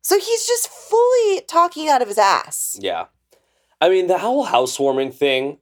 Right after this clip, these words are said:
Speaker 2: I, I was just baffled by. It's like, I, I was just thinking about, we've had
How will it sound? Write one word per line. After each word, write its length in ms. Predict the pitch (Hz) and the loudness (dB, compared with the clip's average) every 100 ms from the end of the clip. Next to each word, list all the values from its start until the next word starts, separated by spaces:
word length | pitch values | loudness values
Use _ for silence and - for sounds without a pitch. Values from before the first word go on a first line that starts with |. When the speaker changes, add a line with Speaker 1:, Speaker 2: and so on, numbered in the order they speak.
| _ - | _ -2
Speaker 2:
I, 220 | 127 127 | 2 2
I 220 | 123 139 | 2 2
was 300 | 139 139 139 | 2 -4 -10
just 240 | - 143 - | -8 -8 -2
baffled 520 | 110 104 - 135 127 | 0 0 0 -4 0
by. 400 | 123 117 120 127 _ _ _ - | 2 2 0 -2 _ _ _ -8
It's 120 | 156 | -2
like, 180 | 180 165 | 0 2
I, 160 | 156 170 - | 0 0 0
I 100 | 156 | 0
was 160 | 170 | 0
just 180 | 160 - | -6 -6
thinking 300 | 202 196 214 | -6 -2 -2
about, 400 | 156 143 135 - | 0 2 2 0
we've 320 | 123 139 139 | -2 -2 -2
had 640 | - 120 117 110 107 104 | -2 -2 0 2 0 -2